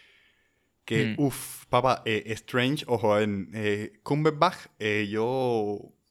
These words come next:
Speaker 1: a ese tipo lo tengo ahí arriba.
Speaker 2: Sí, sí, yo lo adoro también, así que
Speaker 1: Y no se puede pedir,
Speaker 2: <laughs>
Speaker 1: ojo, yo no creo que pudiéramos pedir un mejor Doctor Strange.
Speaker 2: No,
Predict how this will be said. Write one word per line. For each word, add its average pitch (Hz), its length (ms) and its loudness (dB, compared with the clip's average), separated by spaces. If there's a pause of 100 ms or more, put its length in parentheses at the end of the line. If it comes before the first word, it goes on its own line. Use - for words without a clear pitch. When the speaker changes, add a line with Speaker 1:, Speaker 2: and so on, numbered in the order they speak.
(480)
Speaker 1:
a 104 100 -6
ese 113 180 -8
tipo 120 260 -2
lo 110 260 0
tengo 131 380 -2
ahí 113 180 0
arriba. 113 440 -2 (1200)
Speaker 2:
Sí, 165 120 -12
sí, 113 160 -12
yo 113 120 -6
lo 120 100 2
adoro 120 300 2
también, 117 340 -8
así 135 220 -12
que 123 200 -6 (200)
Speaker 1:
Y 131 80 0
no 131 120 0
se 147 140 2
puede 147 220 4
pedir, 196 280 2
Speaker 2:
<laughs> 208 40 -4
Speaker 1:
ojo, 127 300 0
yo 135 160 -2
no 139 100 0
creo 143 160 0
que 143 60 -2
pudiéramos 120 420 -2
pedir 110 180 -4
un 120 100 -4
mejor 113 180 -2
Doctor 110 280 -4
Strange. - 240 -14 (280)
Speaker 2:
No, 131 300 0